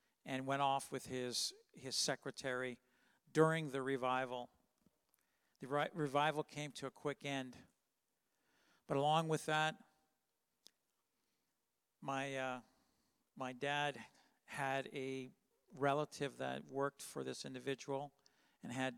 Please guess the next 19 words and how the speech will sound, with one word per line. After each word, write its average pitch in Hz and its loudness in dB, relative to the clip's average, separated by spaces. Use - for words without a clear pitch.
been 135 -4
let 135 -4
go 127 2
as - 0
they 139 -2
had 127 -4
gone 139 0
to 131 -4
this - 0
man 147 4
of, 147 0
supposed 151 2
man 147 0
of 135 -8
God 131 2
and 123 -4
said, 143 4
"Hey, 139 2
uh, 139 4